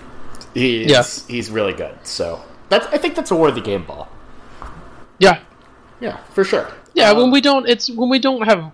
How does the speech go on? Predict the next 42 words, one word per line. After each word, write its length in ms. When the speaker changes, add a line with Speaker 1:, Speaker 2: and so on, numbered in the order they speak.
Speaker 2:
real, 320
like, 320
big 380
game-winning 760
moments. 720
Um, 580
you 160
gotta 160
give 220
it 160
to, 260
to 120
somebody 360
like 200
that, 280
I 60
think, 420
'cause, 160
you 120
know, 60
Speaker 1:
Yeah. 100
Speaker 2:
and 260
I'm 80
not, 240
not 160
trying 160
to 80
dog 400
on 160
yours, 520
but, 200
you 80
Speaker 1:
Oh, 140
Speaker 2:
know, 40
Speaker 1:
no, 120
no, 60
Speaker 2:
Rambo. 280
Speaker 1:
yeah. 180
Speaker 2:
Everybody 440
knows 240
that 100
Rambo 520